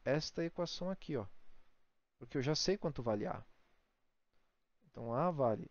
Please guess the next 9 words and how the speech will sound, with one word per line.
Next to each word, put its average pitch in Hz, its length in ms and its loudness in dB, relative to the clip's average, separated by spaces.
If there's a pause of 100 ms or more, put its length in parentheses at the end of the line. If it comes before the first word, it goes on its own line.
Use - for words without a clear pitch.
novecentos 120 840 -4
e 135 80 -4
sessenta 120 540 -6
e 120 40 -4
seis - 720 -4 (680)
vírgula 113 420 -2
setenta 120 460 -6
e 160 60 -2
sete - 580 -2